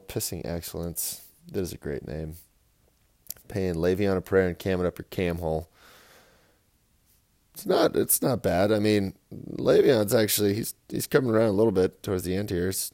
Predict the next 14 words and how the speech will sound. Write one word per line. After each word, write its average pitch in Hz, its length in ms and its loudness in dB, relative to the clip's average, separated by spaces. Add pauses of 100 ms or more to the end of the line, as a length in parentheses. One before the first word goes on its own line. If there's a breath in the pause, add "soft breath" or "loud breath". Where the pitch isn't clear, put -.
(100)
I - 40 -16
feel - 200 -8
like 92 220 -6
you've - 80 -12
scored 87 340 -2 (320)
a 95 60 -10
decent 98 400 -2
amount 92 140 2
of 87 80 -4
points 98 300 2
the - 60 0
last 101 220 0
few 107 120 2
weeks. 131 420 2